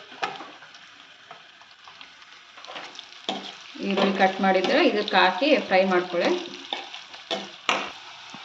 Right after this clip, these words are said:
ಇದಕ್ಕೇನೆ ಇವಾಗ ಉದ್ದುದ್ದಕ್ಕಾಗಿ ಕಟ್ ಮಾಡಿ ಇಟ್ಕೊಂಡಿರೋ ಕ್ಯಾರೆಟು ಹಾಕ್ಕೊಳ್ಳಿ.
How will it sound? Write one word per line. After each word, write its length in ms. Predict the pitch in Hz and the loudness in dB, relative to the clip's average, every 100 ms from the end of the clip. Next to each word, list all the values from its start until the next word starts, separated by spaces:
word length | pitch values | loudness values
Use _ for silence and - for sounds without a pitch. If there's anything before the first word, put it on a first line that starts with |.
| - - - - - - - - - - - - - - - - - 202 | -18 -18 -18 -18 -18 -18 -18 -18 -18 -18 -18 -20 -20 -20 -20 -20 -10 -6
ಇದಕ್ಕೇನೆ 400 | 196 196 208 196 190 | -4 -2 0 2 2
ಇವಾಗ 180 | 185 185 302 359 - - - - - - - - - - - - - - - 202 | 2 2 0 -2 -6 -16 -18 -20 -20 -20 -20 -20 -20 -20 -20 -20 -20 -20 -8 -4
ಉದ್ದುದ್ದಕ್ಕಾಗಿ 680 | 185 202 202 180 190 185 185 208 | -2 -2 0 4 4 4 0 -2
ಕಟ್ 160 | 185 196 | -2 2
ಮಾಡಿ 160 | 190 185 | 4 4
ಇಟ್ಕೊಂಡಿರೋ 500 | 185 190 185 180 208 349 - - - - - - | 0 -2 0 2 2 0 -4 -14 -20 -20 -8 0
ಕ್ಯಾರೆಟು 480 | 180 185 185 233 277 208 | 4 4 2 0 0 0
ಹಾಕ್ಕೊಳ್ಳಿ. 440 | 185 - 175 220 | -2 -2 -2 -2